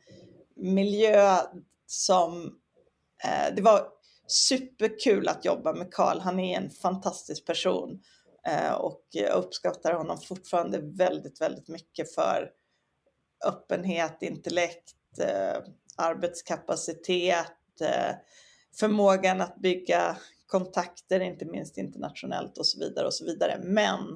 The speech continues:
eh, däremot så var det en miljö s-, där det inte förekom så mycket feedback. Och det var ganska tufft för mig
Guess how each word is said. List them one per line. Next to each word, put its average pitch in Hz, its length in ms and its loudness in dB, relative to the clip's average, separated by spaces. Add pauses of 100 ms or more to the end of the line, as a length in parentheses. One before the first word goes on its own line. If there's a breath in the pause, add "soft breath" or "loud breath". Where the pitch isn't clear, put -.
(600 soft breath)
eh, 185 380 2
däremot 220 420 4
så - 120 -10
var 185 140 4
det 180 60 2
en 175 100 -6
miljö 170 400 2
s-, 165 220 -6
där 170 180 2
det 170 80 -2
inte 156 720 0
förekom 165 520 -2
så - 140 0
mycket 165 280 -12 (200)
feedback. 202 680 -4 (340 soft breath)
Och 190 60 -4
det 240 320 4
var 190 160 2
ganska 175 440 -6
tufft - 720 -8
för 175 120 2
mig 165 560 -2